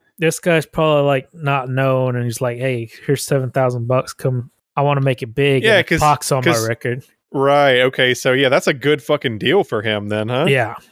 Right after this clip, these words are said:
Speaker 1: Yeah.
Speaker 2: Like, imagine if I could, if, if I could, like,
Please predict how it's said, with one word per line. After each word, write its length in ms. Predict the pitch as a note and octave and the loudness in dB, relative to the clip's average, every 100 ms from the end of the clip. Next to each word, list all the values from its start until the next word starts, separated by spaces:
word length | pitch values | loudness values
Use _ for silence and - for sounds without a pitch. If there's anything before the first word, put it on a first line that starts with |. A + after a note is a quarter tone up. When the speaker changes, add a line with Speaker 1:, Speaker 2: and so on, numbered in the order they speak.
| _ _ | _ _
Speaker 1:
Yeah. 220 | - C3 | -4 -2
Speaker 2:
Like, 120 | A2+ D#3 | 0 0
imagine 440 | D3+ E3+ G#3+ G#3 | 2 2 2 2
if 140 | F#3 | 2
I 180 | E3+ D#3+ | 2 0
could, 400 | F3 F#3 D3 - - | 2 0 0 -10 -6
if, 200 | D3 C#3+ | -4 -2
if 120 | D#3+ E3 | -2 0
I 100 | E3 | 0
could, 180 | E3+ C#3+ | 0 2
like, 240 | C3+ C3 | 2 0